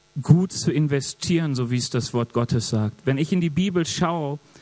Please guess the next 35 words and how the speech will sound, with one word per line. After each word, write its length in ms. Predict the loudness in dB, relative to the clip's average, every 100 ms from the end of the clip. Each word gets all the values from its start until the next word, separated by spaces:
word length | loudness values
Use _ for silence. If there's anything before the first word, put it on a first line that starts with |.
| -20 -20 -20 -20 _ -2
dann 160 | 0 2
merke 280 | 0 -2 -4
ich, 100 | -2
da 100 | 0
sind 260 | 0 2
unheimlich 560 | 2 2 0 -2 -2 -4
viele 300 | -2 0 2
Menschen, 760 | 0 -2 -4 -4 -2 0 -2
die 100 | -2
uns 120 | -2 -2
vor 260 | -2 0
Augen 280 | 0 -2 -2
geführt 560 | -4 -6 0 0 2 0
werden, 480 | 0 0 -2 -2 -4 -16 -20 -4
wie 320 | -2 0 0
die 120 | 0 -2
Investition 920 | 0 0 -2 -4 -4 -2 0 0 0
deines 400 | -2 -2 -4 -2
Lebens 580 | -2 0 0 -2 -2 -2
richtig 440 | -2 -2 -6 -2
gelingen 400 | 0 2 2 0
kann 240 | 0 0 0
und 120 | -2
wie 80 | -2
sie 120 | -2
falsch 420 | 0 0 0 -4
gelingen 340 | -4 -2 -4
kann. 280 | -4 -6 -6 -10 -20 -20 -20 -2
Die 140 | 0 0
Bibel 380 | 0 0 0
ist 120 | -2 -2
voll 360 | 0 0 0
von 240 | 0 -2 2
beiden 400 | 2 0 -2 0
Beispielen. 680 | 0 0 -4 -2 -2 -2